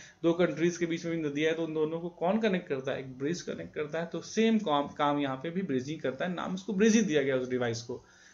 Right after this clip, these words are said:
तो a bridge is a network device, ये एक network device है, that connects multiple lans, जो बहुत सारे lans को आपस में connect करता है together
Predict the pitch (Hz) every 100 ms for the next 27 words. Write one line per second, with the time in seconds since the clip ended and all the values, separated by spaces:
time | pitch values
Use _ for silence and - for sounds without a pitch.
0 | _ 156 - 139 123 135 226 254 - 180
1 | 165 170 131 135 147 214 226 226 226 233
2 | 220 170 151 143 135 135 202 208 185 165
3 | 160 196 220 - - _ 170 180 180 -
4 | 185 220 220 160 151 190 226 226 269 269
5 | 269 269 269 - - 127 123 120 - 156
6 | 143 143 165 190 180 170 147 139 139 180
7 | 160 147 147 196 196 - 123 135 156 180
8 | 175 185 196 196 123 117 113